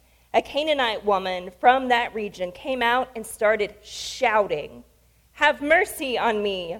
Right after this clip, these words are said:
Lord, Son of David. My daughter is tormented by a demon." But he did not answer her at all. And his disciples came and urged him, saying, "Send her away, for she keeps shouting at us."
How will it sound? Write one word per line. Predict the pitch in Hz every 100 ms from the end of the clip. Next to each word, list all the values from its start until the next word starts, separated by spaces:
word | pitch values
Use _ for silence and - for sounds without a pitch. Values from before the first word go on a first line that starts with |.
| -
Lord, | 247 339 381 262 190 165 -
Son | - - 285 294 311 -
of | 220
David. | 269 277 269 240 208
My | 233
daughter | 233 247 269 302
is | 294 233 -
tormented | - 269 269 269 262 233 233
by | 220 202
a | 190
demon." | 185 240 262 262 165 85 226 - _ _ _ _ _ _
But | - -
he | 262 262
did | 220 214
not | 240 254
answer | 196 202 - 240
her | 254 262 285 285 _
at | 190 180 -
all. | 185 160 - _ _ _ _ _ _ _ 247
And | 262
his | 349 277
disciples | - 311 254 269 330 330
came | - 214 214 202
and | -
urged | 226 269 240 -
him, | 202 165 190
saying, | - 220 233 240 240
"Send | - - 302 403
her | - 523 392
away, | 196 208 285 160 - _ -
for | 262
she | 320
keeps | - 480 -
shouting | - 233 294 226 190
at | 185
us." | - 190